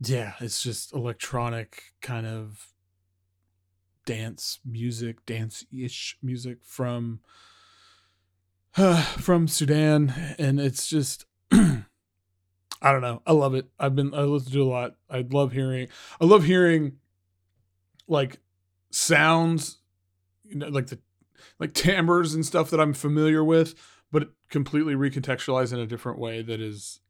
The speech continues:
um, yeah, it's, like, totally different and just, you know, some people thinking about it in ways that I don't, because obviously we, n-, for obvious reasons, but this one is really, really special.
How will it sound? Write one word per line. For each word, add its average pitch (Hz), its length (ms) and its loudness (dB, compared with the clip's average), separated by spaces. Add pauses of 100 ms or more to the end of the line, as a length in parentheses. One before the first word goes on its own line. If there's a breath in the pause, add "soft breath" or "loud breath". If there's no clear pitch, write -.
(100)
um, 101 480 -12 (720)
yeah, 107 320 -8
it's, - 300 -14
like, 104 220 -12
totally 113 500 -10
different 117 340 -10
and 110 180 -12
just, 113 260 -16 (880 soft breath)
you 143 100 -2
know, 117 100 -4
some 147 160 -6
people 143 300 -4
thinking 131 300 -2
about 120 180 -6
it 120 60 -6
in 120 120 -10
ways 113 280 -10
that 117 140 -12
I 110 420 -10 (120)
don't, 113 260 -10 (320)
because 107 480 -12 (180)
obviously 107 400 -14
we, 104 240 -14 (920)
n-, 147 320 -6
for 165 240 -2
obvious 127 320 0
reasons, 101 380 -14
but 135 220 -6
this 151 180 -2
one 123 180 -4
is 120 240 -10 (120)
really, 127 380 -4
really 104 240 -10
special. 110 400 -12